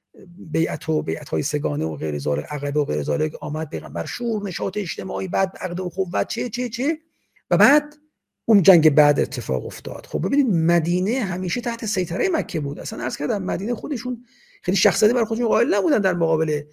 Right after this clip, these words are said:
مکه، یهود و حتی اهل مکه، قریش بودن و در واقع قوم برگزیده بودن. به هر حال، ببینید، اینها وقتی پیغمبر آمد، شخصیت پیدا کردن، یک مدنیت پیدا کردن. این کار مسلمین شکست قطعی بود، یعنی هر کی جنگید قطعی.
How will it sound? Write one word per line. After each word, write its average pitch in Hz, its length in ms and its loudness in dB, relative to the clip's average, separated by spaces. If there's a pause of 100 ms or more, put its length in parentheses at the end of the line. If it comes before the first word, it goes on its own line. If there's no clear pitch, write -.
(360)
مکه، 170 300 -2 (180)
یهود 202 480 2
و 233 60 6
حتی 254 260 -2
اهل 170 280 0
مکه، 147 380 -6
قریش 165 400 2
بودن 208 260 -4
و 185 200 -2 (560)
در 160 100 0
واقع 156 260 0
قوم 175 260 2
برگزیده 131 460 0
بودن. - 200 -10 (300)
به - 80 -2
هر 262 80 2
حال، 147 200 2 (240)
ببینید، 285 280 2 (280)
اینها 233 340 2
وقتی 262 240 -2
پیغمبر 180 420 -2
آمد، 214 160 -4
شخصیت 165 400 -4
پیدا 131 200 -4
کردن، - 460 -12
یک 208 200 -4
مدنیت 165 580 0
پیدا 131 220 -2
کردن. 127 240 -12 (400)
این 185 140 -6
کار 190 200 -6
مسلمین 226 680 -8 (120)
شکست - 520 -2
قطعی 170 280 -4
بود، 120 200 -8
یعنی 143 160 -4
هر 196 300 -2
کی - 120 -4
جنگید 160 320 -4
قطعی. - 260 -10